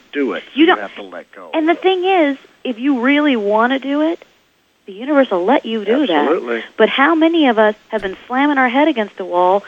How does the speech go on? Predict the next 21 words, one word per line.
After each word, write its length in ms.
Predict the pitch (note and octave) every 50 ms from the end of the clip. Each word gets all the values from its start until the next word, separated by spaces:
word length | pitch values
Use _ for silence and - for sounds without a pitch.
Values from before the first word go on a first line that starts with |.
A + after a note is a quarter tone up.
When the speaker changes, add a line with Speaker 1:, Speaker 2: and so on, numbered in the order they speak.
| - - - _ _
Speaker 2:
for 80 | -
ten 320 | G3+ - - C4+ C4+ B3+ B3
years 320 | B3 C#4 D4+ C#4+ B3 G#3
because 360 | - A3 G#3+ - A3+ A3+ G3
we 180 | G3 G#3+ B3 B3
can't 260 | - - C4 - -
make, 360 | - A3 A3 A3 G#3+ - - - _ _ _ _ _ _ _ _ _ _ _
we 120 | G3+ C#4
can't 260 | - - - D4+ C#4 B3+
make 200 | C4+ C#4 B3+ A#3+
an 80 | A#3 B3+
inroad 340 | D#4 D#4 C4+ G#3 F3+ E3 E3
in 100 | D#3+ D#3
our 120 | D3 D3
life? 300 | D3 D3 C#3+ B2 A2+ - - _ - - _ _ _ _
Our 80 | F#3+ A3
life 300 | A#3 B3+ C4+ D4+ C#4 B3
is 80 | G#3+
going 320 | - A3+ A#3 A#3 A3+ A3 G#3+
nowhere 480 | A3 B3 D4+ D4+ A3+ D3+ F#2+ - - - _ _ _ - - _ _
because 280 | A#3 A3+ - G#3 -